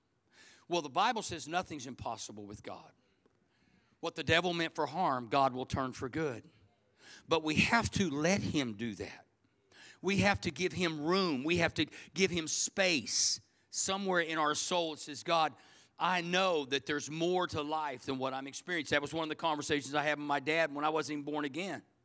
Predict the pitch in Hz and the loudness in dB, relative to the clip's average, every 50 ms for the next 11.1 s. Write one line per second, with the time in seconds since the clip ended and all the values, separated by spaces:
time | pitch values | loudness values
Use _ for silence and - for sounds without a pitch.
0 | _ _ _ _ _ _ _ _ _ _ _ _ _ _ _ _ _ _ _ _ | _ _ _ _ _ _ _ _ _ _ _ _ _ _ _ _ _ _ _ _
1 | _ _ 139 143 151 147 160 131 - 151 143 143 165 160 143 147 143 143 143 151 | _ _ 0 2 2 2 0 -2 -2 -4 -2 0 -2 -2 0 0 -2 0 2 0
2 | 175 170 156 151 151 170 170 156 - - - 156 147 147 143 139 147 147 147 151 | 0 2 2 2 2 0 0 -2 -6 -10 -8 -8 -6 -4 -2 -2 0 0 0 -2
3 | - 156 139 - - 160 156 151 139 143 135 147 143 135 120 143 143 156 175 170 | -2 -6 -6 -4 -4 -4 -4 -6 -8 -6 -4 -4 -4 -2 -2 0 0 0 0 0
4 | 143 120 120 117 101 - - _ _ _ _ _ _ _ _ _ _ 135 151 156 | -2 -6 -8 -10 -12 -16 -20 _ _ _ _ _ _ _ _ _ _ -2 -2 -2
5 | 151 147 147 151 147 139 147 160 151 147 147 139 - - 151 151 143 151 151 - | -2 -4 -4 -4 -6 -10 -8 -6 -4 -4 -6 -8 -6 -2 -2 -2 0 -2 -6 -6
6 | - 180 170 165 160 156 151 139 147 156 156 151 143 139 139 135 131 110 135 143 | -4 -4 -2 -2 0 -2 -2 0 0 -2 -2 -2 -2 -2 -2 -2 -2 -4 -6 -6
7 | 160 175 170 135 110 110 104 - - 147 151 170 180 190 196 202 208 226 220 175 | -4 -4 -6 -6 -8 -10 -10 -10 -8 -6 -6 -6 -6 -8 -8 -8 -6 -6 -6 -6
8 | 147 - - - 131 113 101 - 117 123 123 - - 139 147 147 147 143 139 156 | -6 -8 -6 -4 -4 -6 -6 -6 -12 -12 -12 -10 -6 -6 -4 -4 -4 -4 -2 -4
9 | 160 156 147 143 139 139 135 123 117 113 107 - - _ - 147 147 165 156 - | -4 -4 -4 -6 -4 -4 -6 -6 -8 -12 -14 -18 -20 _ -20 -10 -8 -8 -6 -4
10 | 165 165 139 143 165 180 - - 180 151 135 135 123 120 143 165 170 135 107 104 | -4 -6 -2 -2 -2 -2 -2 -4 -4 -2 -4 -4 -4 -2 -4 -4 -4 -4 -8 -8
11 | - - | -12 -14